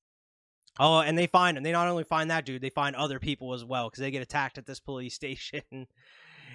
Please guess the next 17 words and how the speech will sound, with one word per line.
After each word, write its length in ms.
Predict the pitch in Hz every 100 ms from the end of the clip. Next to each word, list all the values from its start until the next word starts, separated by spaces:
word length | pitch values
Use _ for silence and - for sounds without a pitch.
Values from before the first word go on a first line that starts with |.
| -
Uh, 320 | 147 139 123 - _ _ 160
and 180 | 170 165
he, 120 | 160 _ -
Tom 200 | 170 202
Savini's 280 | 190 190 175
trying 300 | - 175 185
to 60 | 175
find 280 | 160 151
his, 140 | 143 123 139 _ _
his 220 | - 139 117
wedding 340 | 127 165 160 123
band 360 | 113 92 90 -
that 140 | 143
was 140 | 147 156
on 120 | 151
his 120 | 143
finger, 280 | 151 143